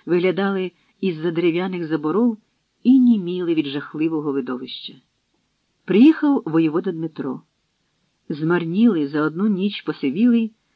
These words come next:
став поруч з Добринею, мовчки глянув униз. Добрині хотілося спитати про Миколу,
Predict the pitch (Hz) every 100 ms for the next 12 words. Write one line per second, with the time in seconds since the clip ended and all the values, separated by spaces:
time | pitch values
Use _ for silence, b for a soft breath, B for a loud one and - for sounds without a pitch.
0 | _ _ - - 226 240 185 208 185 147
1 | 131 123 170 220 220 214 220 _ _ _
2 | - 143 175 233 233 - 196 156 143 151
3 | 151 147 135 135 - _ _ _ _ _
4 | _ _ - 170 165 190 180 170 175 175
5 | 170 160 - 156 165 160 156 160 160 160
6 | 202 214 131